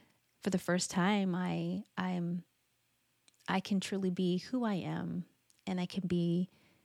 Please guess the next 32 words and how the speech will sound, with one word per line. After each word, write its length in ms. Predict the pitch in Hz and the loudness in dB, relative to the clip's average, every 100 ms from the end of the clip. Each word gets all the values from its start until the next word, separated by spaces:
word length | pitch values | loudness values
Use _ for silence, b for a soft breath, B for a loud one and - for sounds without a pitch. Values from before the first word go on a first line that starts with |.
| b b - | b b -2
whoever 300 | - 233 240 | 4 6 8
I 80 | 214 | 8
wanna 300 | 180 160 165 | 8 6 4
be. 340 | 165 165 165 - | 6 6 4 4
And 160 | 185 175 | 2 4
I 80 | |
know 340 | 175 175 175 185 | 4 6 6 6
that 320 | 175 165 - | 4 2 2
at 100 | 190 | 2
the 100 | 180 | 4
end 80 | 175 | 4
of 80 | 165 | 4
the 100 | 165 | 4
day, 200 | 165 175 | 4 2
I 120 | 185 | 2
am 260 | 170 170 165 | 2 4 2
loved 460 | 151 151 175 - - | 2 2 0 -2 0
and 140 | 185 | 2
I'm 240 | 165 170 175 | 4 2 0
supported. 720 | - 185 - - - - - - _ _ _ _ _ _ - - _ - B B B B B B B - | -4 -4 -6 -10 -10 -10 -12 -18 _ _ _ _ _ _ -20 -20 _ -18 B B B B B B B -6
So 460 | - - 196 190 - | -2 2 4 4 6
I 220 | 202 202 | 6 6
hope, 360 | 202 208 254 - 247 | 6 2 2 -4 -4
again, 300 | 202 190 190 | 0 2 4
you 100 | 202 | 2
found 280 | 190 190 | 2 2
some 180 | - 185 | 2 0
insight 460 | 185 185 - 160 165 | 2 0 0 -2 -2
to 80 | 185 | -2
this 240 | 160 - | -2 -2
week's 200 | 180 175 | -4 -4
episode. 680 | 180 - 170 - 160 170 185 | -6 -6 -6 -4 -4 -4 -6